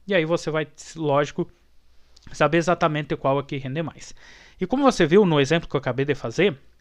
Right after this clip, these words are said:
você repara que geralmente, e ó, é geralmente,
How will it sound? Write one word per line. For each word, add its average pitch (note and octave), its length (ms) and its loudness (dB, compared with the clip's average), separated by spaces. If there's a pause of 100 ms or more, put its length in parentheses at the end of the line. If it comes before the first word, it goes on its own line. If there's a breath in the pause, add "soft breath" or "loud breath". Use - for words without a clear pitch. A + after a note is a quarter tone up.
(500)
você F#3 220 -4
repara F#3+ 400 4
que F3+ 100 -6
geralmente, D#3+ 720 -2 (180)
e D#3 140 -10
ó, C3 180 0 (640 soft breath)
é D3+ 160 0
geralmente, D#3+ 800 6